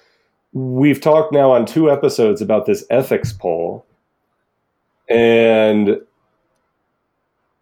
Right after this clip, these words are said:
we know, but that was put out by Matty Ice.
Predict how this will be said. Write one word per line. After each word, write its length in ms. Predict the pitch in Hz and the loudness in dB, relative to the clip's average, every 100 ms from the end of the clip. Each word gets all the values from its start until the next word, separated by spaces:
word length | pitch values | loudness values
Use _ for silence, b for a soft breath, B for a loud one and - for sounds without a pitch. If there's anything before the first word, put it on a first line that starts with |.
| _ | _
we 220 | 107 110 | -2 0
know, 560 | 107 107 113 117 107 98 | 0 2 2 0 -2 -4
but 140 | 95 | -2
that 120 | 117 110 | 0 0
was 120 | 104 | -2
put 260 | - 113 | -2 0
out 380 | 110 98 98 - | 2 2 0 -4
by 120 | 95 | -6
Matty 380 | 98 95 104 110 | -4 -2 0 0
Ice. 440 | 87 82 90 - | 0 -4 -12 -20